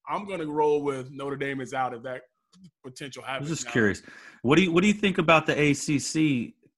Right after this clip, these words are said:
Speaker 2: canceling Clemson and Notre Dame's games? You think – you, I mean, they're obviously protecting their two teams.
Speaker 1: Yeah.
Speaker 2: So should Alabama be playing,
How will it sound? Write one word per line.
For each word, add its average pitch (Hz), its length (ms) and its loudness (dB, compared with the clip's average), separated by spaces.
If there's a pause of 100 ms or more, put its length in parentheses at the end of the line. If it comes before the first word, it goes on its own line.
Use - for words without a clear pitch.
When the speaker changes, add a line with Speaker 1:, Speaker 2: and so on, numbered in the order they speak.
(120)
Speaker 2:
canceling 113 720 0
Clemson 117 400 0
and 104 80 2
Notre 104 200 2
Dame's 95 240 -4
games? 107 540 -8 (680)
You 113 60 -2
think – 139 360 0 (480)
you, 120 180 -2 (180)
I 113 80 2
mean, 110 320 4
they're 117 160 2
obviously 131 540 2
protecting 113 680 -2
their 101 160 0
two 107 240 -2
teams. 101 680 -4 (260)
Speaker 1:
Yeah. 98 140 -18 (340)
Speaker 2:
So 110 400 2
should 117 240 -2
Alabama 131 680 4
be 113 160 -2
playing, 113 640 0